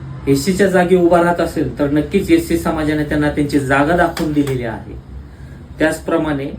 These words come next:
या ठिकाणी जर यांना वाटत असेल की स्वतःला मतं कमी पडलेली आहेत, तर उत्तम जानकर यांच्यामध्ये दम असेल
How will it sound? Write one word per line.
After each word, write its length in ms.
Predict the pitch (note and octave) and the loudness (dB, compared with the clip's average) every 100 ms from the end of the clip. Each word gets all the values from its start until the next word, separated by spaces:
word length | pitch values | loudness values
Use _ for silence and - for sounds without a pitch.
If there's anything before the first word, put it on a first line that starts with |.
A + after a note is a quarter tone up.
| - - - - - | -14 -16 -16 -18 -4
या 160 | C3+ D#3 | 2 2
ठिकाणी 580 | - F3 F3+ E3 C#3 C3 - - - - - - - - | 2 0 2 0 -2 -6 -14 -18 -18 -18 -18 -16 -16 -14
जर 300 | A#2 D#3 F3 G#3 G#3+ - - - - - - - - - | 0 4 4 2 -4 -12 -18 -18 -14 -14 -14 -16 -14 -2
यांना 340 | C#3 D#3 E3+ | 2 2 4
वाटत 380 | E3+ E3 G3 - | 4 4 2 2
असेल 240 | F#3 G3 - | 2 0 -2
की 80 | F#3 | -2
स्वतःला 440 | E3+ D#3+ F3 F3 E3 | -2 0 2 2 0
मतं 200 | D3+ G3 | 0 2
कमी 220 | G#3+ G#3 | 4 4
पडलेली 400 | G3+ F3+ F3 F3 | 4 0 2 2
आहेत, 280 | D3+ B2+ G2+ - - - - - - - - | 2 0 -6 -10 -18 -18 -18 -16 -16 -8 -2
तर 100 | D#3 | 4
उत्तम 440 | D#3 - F3+ E3+ | 4 4 2 2
जानकर 440 | E3 E3 E3 F3+ E3 | 2 0 0 2 4
यांच्यामध्ये 580 | E3 D#3+ E3+ E3+ E3 | 4 4 2 2 4
दम 340 | D#3+ - E3 G3 | 2 4 4 4
असेल 480 | F3+ G3 E3+ C3 | 2 2 2 0